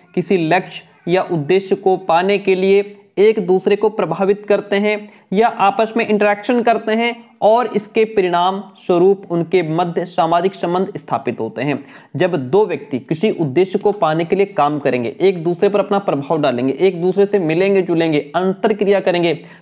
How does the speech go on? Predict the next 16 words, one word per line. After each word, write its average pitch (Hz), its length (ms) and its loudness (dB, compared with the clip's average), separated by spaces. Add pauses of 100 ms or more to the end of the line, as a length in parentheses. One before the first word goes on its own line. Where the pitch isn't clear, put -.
तो 240 60 2
इसका 233 260 2
जो 233 140 4
रिजल्ट 214 600 0
निकलेगा, 180 840 2 (240)
वही 170 200 0
सामाजिक 151 440 -2
संबंध 107 380 -8
कहलाता 113 460 -2
है। 185 140 0 (460)
तभी 196 480 0
उन 180 160 0
व्यक्तियों 160 520 -2
के 196 180 0
संग्रह 139 420 0
को 233 480 0